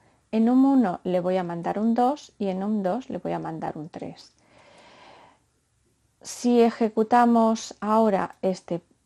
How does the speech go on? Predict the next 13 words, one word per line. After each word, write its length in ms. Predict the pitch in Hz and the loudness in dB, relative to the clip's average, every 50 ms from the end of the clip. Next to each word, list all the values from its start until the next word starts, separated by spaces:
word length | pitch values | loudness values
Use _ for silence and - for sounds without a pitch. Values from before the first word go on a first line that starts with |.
| _ _ _ | _ _ _
el 160 | - 190 180 | -4 -2 -2
procedimiento 960 | 180 - 180 175 - - 175 180 190 208 220 214 202 185 175 - - - 165 - _ _ _ _ _ _ _ _ _ _ _ _ _ _ _ _ _ _ | -2 -6 -8 -8 -6 -6 -4 -4 -2 -2 -2 -2 -2 -4 -6 -8 -8 -8 -10 -14 _ _ _ _ _ _ _ _ _ _ _ _ _ _ _ _ _ _
P 140 | - 190 | 0 0
L 180 | 185 180 190 185 | 2 2 0 -2
cinco 540 | 185 - 233 226 220 185 - - - - _ _ | -2 -2 0 0 0 -2 -4 -8 -14 -14 _ _
de 200 | 226 180 165 170 | -12 -8 -6 -6
nuevo 360 | 165 185 208 214 202 160 - - | -4 -2 -2 -2 -2 -2 -6 -10
con 240 | _ - - 170 | _ -14 -14 -12
estos 300 | 170 165 - - 175 175 | -14 -14 -10 -10 -10 -10
parámetros, 880 | - _ 226 226 247 254 247 247 254 254 - 262 285 330 - - - _ _ _ _ _ _ _ _ _ _ _ _ _ - _ _ _ _ _ _ _ _ _ _ _ _ _ _ _ _ _ _ _ | -8 _ -6 -4 -2 -2 -2 -2 -4 -4 -4 -4 -4 -6 -8 -12 -20 _ _ _ _ _ _ _ _ _ _ _ _ _ -20 _ _ _ _ _ _ _ _ _ _ _ _ _ _ _ _ _ _ _
veis 340 | 226 196 196 196 202 220 - | -8 -4 -2 -2 -2 -2 -6
que 220 | - - 196 220 233 | -6 -4 -2 -2 -2
efectivamente 1000 | 233 - 190 - - 185 185 196 196 185 180 196 196 190 - - 208 214 226 | -2 -6 -12 -8 -6 -6 -4 -4 -4 -4 -4 -4 -6 -6 -4 -2 -4 -4 -4